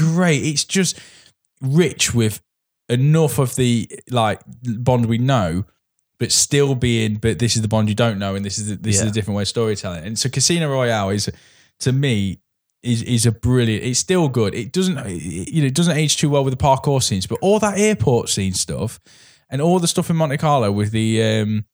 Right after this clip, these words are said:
Speaker 1: with the, with the gambling, and then what happens afterwards, you know, we, we said we were gonna talk about these movies in detail. The torture scene.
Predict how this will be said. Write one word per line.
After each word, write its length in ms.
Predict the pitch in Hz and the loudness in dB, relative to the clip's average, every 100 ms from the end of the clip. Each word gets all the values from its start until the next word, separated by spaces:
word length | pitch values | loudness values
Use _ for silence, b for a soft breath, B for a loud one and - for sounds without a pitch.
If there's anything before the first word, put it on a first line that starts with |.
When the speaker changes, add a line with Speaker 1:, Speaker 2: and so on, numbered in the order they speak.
| _ - - | _ -18 -8
Speaker 1:
with 160 | 120 117 | -2 0
the, 80 | 117 - 123 - 110 | 0 0 -2 -2 -4
with 100 | 117 | -2
the 60 | 117 | 2
gambling, 480 | 127 127 95 85 90 B B B - | 2 4 2 0 -4 B B B -4
and 220 | 139 147 | -2 2
then 200 | 160 175 | 2 2
what 100 | 180 | 2
happens 360 | 139 151 147 139 | 0 0 0 2
afterwards, 760 | 165 151 - 104 78 73 - 92 | 2 0 -2 -2 -2 -4 -6 -6
you 100 | 120 | -4
know, 160 | 113 107 | -2 -2
we, 220 | 107 101 | -2 -2
we 80 | 113 | -2
said 220 | - 139 | 0 0
we 140 | 123 123 | 2 2
were 100 | 113 | 2
gonna 140 | 113 | 0
talk 320 | 104 - 120 85 | -2 -2 0 2
about 140 | 113 | 2
these 140 | 110 117 | 2 2
movies 180 | 104 | 2
in 80 | 107 | 0
detail. 480 | 107 123 - 120 107 B B B B _ _ - | 0 -2 0 -2 -2 B B B B _ _ -4
The 80 | 135 | -2
torture 480 | - 226 160 - | 4 4 4 0
scene. 420 | 127 107 85 82 | 0 0 -4 -8